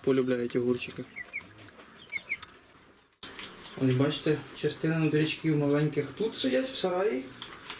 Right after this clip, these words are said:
О, навіть цей самець заходить білий теж. А частина купаються.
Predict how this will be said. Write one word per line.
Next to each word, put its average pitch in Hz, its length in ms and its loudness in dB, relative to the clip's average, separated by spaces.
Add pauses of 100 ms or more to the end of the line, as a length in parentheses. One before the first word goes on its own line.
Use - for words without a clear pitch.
(500)
О, 143 120 6 (760)
навіть 135 320 4
цей 131 260 4
самець 131 340 2
заходить 123 400 0
білий 123 300 4 (540)
теж. 120 280 -2 (1700)
А 185 140 0
частина 196 500 2
купаються. 120 720 -2